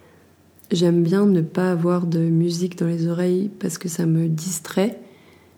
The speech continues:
Ça distrait mon attention et au contraire, j'aime aller à la gare en regardant ce qu'il y a autour de moi,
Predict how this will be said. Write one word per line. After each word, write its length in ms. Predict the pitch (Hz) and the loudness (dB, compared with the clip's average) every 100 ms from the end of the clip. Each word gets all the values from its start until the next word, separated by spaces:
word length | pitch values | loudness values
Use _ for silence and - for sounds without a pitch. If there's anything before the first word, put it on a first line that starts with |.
| _ | _
Ça 160 | - 170 | -4 -2
distrait 380 | 156 160 - | 0 -2 -2
mon 180 | 175 165 | 0 2
attention 640 | 165 160 165 160 196 214 220 | 2 0 -2 0 2 2 0
et 100 | 175 | -2
au 100 | 165 | -2
contraire, 540 | 165 175 165 185 196 | -2 -2 -2 -2 -2
j'aime 460 | 180 165 180 185 185 - | -2 0 2 2 0 0
aller 180 | 165 165 | 0 2
à 80 | |
la 120 | 165 170 | 0 -2
gare 360 | 160 185 185 | -2 -2 0
en 120 | 170 | 0
regardant 440 | 160 - 175 170 170 | 0 0 -2 0 -2
ce 80 | 170 | -4
qu'il 100 | 170 | -4
y 40 | |
a 20 | |
autour 200 | 160 165 | -2 -2
de 80 | 160 | 0
moi, 380 | 160 160 175 | 2 2 2